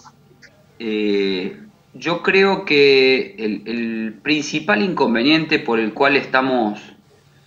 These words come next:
transcurriendo en este momento, y que es un poquito acorde a lo que ustedes estaban hablando recién, es la falta de sentido común. ¿Tá?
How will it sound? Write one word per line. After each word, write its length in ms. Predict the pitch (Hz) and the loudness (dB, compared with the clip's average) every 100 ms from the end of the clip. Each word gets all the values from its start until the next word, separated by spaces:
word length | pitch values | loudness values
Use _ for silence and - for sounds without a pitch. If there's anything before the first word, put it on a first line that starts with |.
| - - _ - | -20 -20 _ -2
transcurriendo 800 | 113 117 - 110 120 139 143 131 | 0 0 -2 -2 2 4 4 2
en 80 | |
este 260 | 123 127 127 | 0 0 0
momento, 800 | 110 107 131 160 - 196 202 - | 2 2 0 0 -2 -2 -4 -12
y 180 | - 98 | -16 -12
que 120 | - | -6
es 80 | 117 | -6
un 140 | 120 110 | -6 -4
poquito 720 | 107 113 113 120 113 101 82 - | -4 -4 -4 0 2 2 0 -2
acorde 400 | 107 - 131 131 | 0 2 4 4
a 20 | |
lo 140 | 117 | 2
que 80 | 107 | 0
ustedes 300 | 104 123 120 | -2 0 0
estaban 260 | 110 113 110 | 2 2 4
hablando 300 | 107 113 107 | 4 2 0
recién, 480 | 101 - 127 - - _ _ - - _ _ _ _ _ _ _ - | -2 -2 -2 -4 -12 _ _ -20 -20 _ _ _ _ _ _ _ -2
es 100 | 202 | 2
la 120 | 185 | 2
falta 240 | - 180 | 2 2
de 80 | 151 | 2
sentido 440 | 139 127 139 143 110 | 2 2 4 4 4
común. 280 | 104 87 - _ _ _ _ _ _ _ _ _ _ _ _ - | -2 -4 -12 _ _ _ _ _ _ _ _ _ _ _ _ -2
¿Tá? 400 | 120 151 - | 0 0 -6